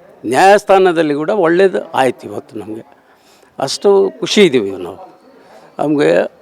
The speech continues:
ಅದು ಒಂದು, ಇವಂದು ಮುಟ್ಗೋಲು ಆಗಬೇಕು. ಏನಿದ್ದ ಕೆ ಆರ್ ಎಫ್ ಪ್ಲಾಟ್‌ಫಾರ್ಮ್‌ಲಿದ್ದ ಬಂದಿರೋರು ಇವರು. ನಾವು ತರತರಾಲಿದ್ದ ಮೂರನೇ ತರೆ ಇದು. ನಾವೇನು ಇಲ್ಲ ಈಗ. ಆ?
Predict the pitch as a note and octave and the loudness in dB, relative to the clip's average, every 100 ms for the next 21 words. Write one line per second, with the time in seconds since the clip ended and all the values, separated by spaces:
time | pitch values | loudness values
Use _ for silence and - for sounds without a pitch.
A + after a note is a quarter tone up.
0 | - E3 F#3+ E3 A2+ C3 F#3+ G#3+ C4 A#3 | -2 4 4 4 -2 -8 -4 0 0 0
1 | F3+ G3 C#4 B3+ A3 C3+ C#3 - - - | 0 2 4 4 2 0 -6 -10 -20 -20
2 | - _ _ _ - - - D#3 G#3+ G#3+ | -20 _ _ _ -20 -18 0 4 4 2
3 | F3+ G3 - E3 G#3+ - - D3 G3 - | 2 0 2 2 4 2 0 2 2 4
4 | B3 B3 A#3 B3 B3+ B3 B3 A#3+ F3 A#2+ | 2 2 0 2 2 4 4 4 4 0
5 | G#2+ _ _ _ _ _ - A#2+ D#3 F#3 | -4 _ _ _ _ _ -2 2 4 4
6 | G#3+ - - - B2+ D3 E3+ F#3+ G#3 G#3+ | 0 -4 -20 -6 0 0 2 4 6 4
7 | G#3 G#3 F3+ F3+ G#3+ G#3+ F3+ F3 C#3 - | 2 -2 2 4 4 4 4 4 2 -2
8 | - - - - - - - - - B2 | -14 -20 -20 -20 -20 -20 -20 -12 -4 0
9 | C3+ F3+ E3+ D3+ D3+ A#2+ - - - A#3+ | 2 4 4 4 4 2 -2 -10 -18 -18
10 | A#3+ A3 - _ _ - D#3 | -18 -20 -20 _ _ -2 -2